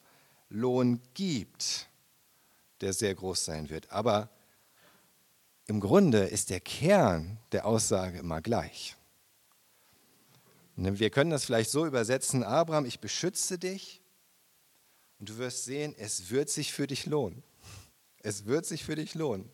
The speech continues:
dich an mich zu halten, so oder so. Du wirst einen sehr großen Lohn haben." Gott selbst ist das Schönste und Wunderbarste, das wir kennen,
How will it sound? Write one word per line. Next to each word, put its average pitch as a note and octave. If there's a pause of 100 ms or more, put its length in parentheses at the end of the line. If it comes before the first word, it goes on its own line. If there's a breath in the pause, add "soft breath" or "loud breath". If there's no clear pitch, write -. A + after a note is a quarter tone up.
dich A2+
an G#2+
mich A2
zu B2
halten, A#2
so C#3+
oder D#3+
so. A#2+ (760 soft breath)
Du F#2+ (100)
wirst E3+
einen C3+
sehr C3
großen A#2
Lohn G2
haben." D2+ (3000 soft breath)
Gott F3
selbst B2 (120)
ist B2
das A2
Schönste E3+
und G2
Wunderbarste, D3
das A2+
wir G2+
kennen, -